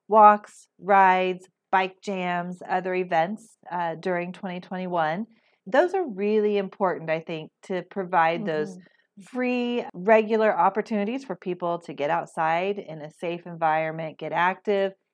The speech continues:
Speaker 1: and make new friends. We saw a really, uh, consistent participation throughout the entire year and met a lot of new people.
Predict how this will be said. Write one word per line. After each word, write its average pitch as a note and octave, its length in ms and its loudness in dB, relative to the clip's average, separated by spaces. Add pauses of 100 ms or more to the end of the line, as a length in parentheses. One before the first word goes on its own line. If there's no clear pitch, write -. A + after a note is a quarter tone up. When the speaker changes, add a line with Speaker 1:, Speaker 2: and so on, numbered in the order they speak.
(120)
Speaker 1:
and C4+ 340 -4
make B3+ 200 -6
new A#3+ 120 -6
friends. A#3+ 560 -4 (680)
We G3 120 0
saw G3 380 6
a F#3 140 -2
really, F#3+ 580 2
uh, D#3 300 2 (560)
consistent A3 640 -4
participation F3 880 -6
throughout C3+ 360 -4
the D3+ 120 -8
entire C#3+ 400 -6
year A#2 460 -12
and F3+ 160 -4
met E3+ 240 0
a E3 80 -8
lot D#3+ 560 2
of C#3+ 80 -6
new C3+ 140 -10
people. - 520 -14